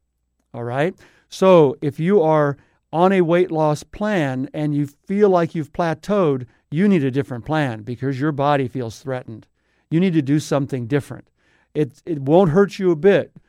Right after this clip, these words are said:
to come to our free, absolutely free, no charge, in fact, no pressure even. Uh, we're kind of apologetic about pressure. You know, we just don't like it. We don't like it ourselves. We don't put it on other people. You can attend that seminar absolutely gratis, free,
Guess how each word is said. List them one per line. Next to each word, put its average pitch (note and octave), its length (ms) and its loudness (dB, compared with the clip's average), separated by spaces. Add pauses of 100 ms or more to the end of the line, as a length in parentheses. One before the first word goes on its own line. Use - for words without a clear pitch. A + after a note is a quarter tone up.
(140)
to D3 80 -6
come D#3 220 0
to D3+ 120 0
our C#3+ 120 4
free, D#3 540 4
absolutely F#3 680 2
free, C#3 380 -2
no D#3 200 2
charge, D3+ 460 0
in C#3+ 140 -4
fact, D3 220 -4
no D3 200 0
pressure C#3+ 480 -2
even. B2 300 -6 (380)
Uh, C#3 320 2
we're C#3 100 2
kind E3 160 -4
of C#3+ 60 0
apologetic C#3 800 0
about B2+ 280 -8
pressure. C3+ 360 -4
You C3 120 -4
know, C3 120 -4
we C3+ 100 -4
just B2+ 140 -8
don't C3 180 -4
like C#3 240 -2
it. C3+ 140 -4
We B2+ 120 -6
don't C3 200 -4
like C3 140 -4
it B2 80 -6
ourselves. D#3 560 0
We B2+ 80 -4
don't B2+ 180 -8
put C#3 140 -6
it C3 80 -6
on C3 120 -4
other C3 180 -4
people. D#3 440 -2 (360)
You C#3+ 100 -4
can C3+ 100 -2
attend F3 420 0
that E3 180 0
seminar D#3 580 0 (180)
absolutely D#3+ 720 -2
gratis, C#3+ 600 0
free, D#3 520 0